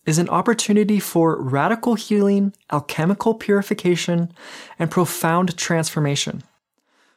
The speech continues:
But unfortunately, it doesn't always go that way. And sometimes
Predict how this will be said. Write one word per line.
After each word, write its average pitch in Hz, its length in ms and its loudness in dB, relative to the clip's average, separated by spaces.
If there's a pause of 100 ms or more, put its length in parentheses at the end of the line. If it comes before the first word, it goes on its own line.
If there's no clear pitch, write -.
But 269 100 0
unfortunately, 226 840 2 (320)
it 226 140 -4
doesn't 269 240 2
always 254 300 4
go 214 200 4
that 226 220 0
way. - 220 -6 (440)
And 165 100 0
sometimes 214 760 2